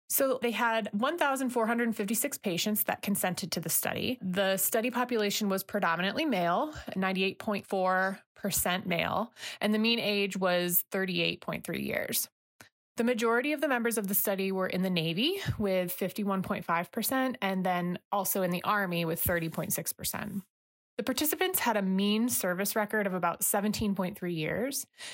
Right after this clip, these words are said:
and the majority of patients in this study, so about ninety percent, had a history of multiple T B Is. After treatment in the four-week I O P, patients whose symptom severity was at or above threshold at admission showed clinical improvements at discharge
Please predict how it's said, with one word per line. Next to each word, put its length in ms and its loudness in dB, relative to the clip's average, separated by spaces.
and 500 2
the 140 0
majority 500 2
of 140 -4
patients 480 2
in 160 -2
this 160 0
study, 560 0
so 280 -2
about 260 0
ninety 360 0
percent, 520 -2
had 220 0
a 40 -2
history 360 -2
of 140 -2
multiple 400 -2
T 200 -4
B 140 -8
Is. 240 -6
After 300 0
treatment 520 0
in 120 2
the 80 0
four-week 360 0
I 200 2
O 60 0
P, 260 -2
patients 500 -2
whose 240 0
symptom 360 0
severity 480 0
was 280 -2
at 320 0
or 200 2
above 360 0
threshold 540 0
at 120 2
admission 600 0
showed 500 0
clinical 460 -2
improvements 680 -2
at 200 -4
discharge 640 0